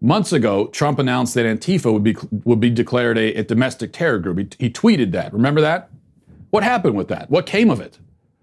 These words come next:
Why aren't Antifa leaders being rounded up and prosecuted if you consider them domestic terrorists, which they are?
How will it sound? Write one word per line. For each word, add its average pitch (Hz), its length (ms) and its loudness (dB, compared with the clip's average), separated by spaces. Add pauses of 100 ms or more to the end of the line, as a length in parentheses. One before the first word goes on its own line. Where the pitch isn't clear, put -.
(200)
Why 160 340 2
aren't 180 220 0
Antifa 170 460 2
leaders 175 300 4
being 156 220 2
rounded 160 300 2
up 170 140 0
and 165 100 -2
prosecuted 175 540 0
if - 100 0
you 120 80 0
consider 131 300 2
them 127 160 2
domestic 123 680 -2
terrorists, 156 680 0
which 104 240 -6
they 98 120 -4
are? 117 420 0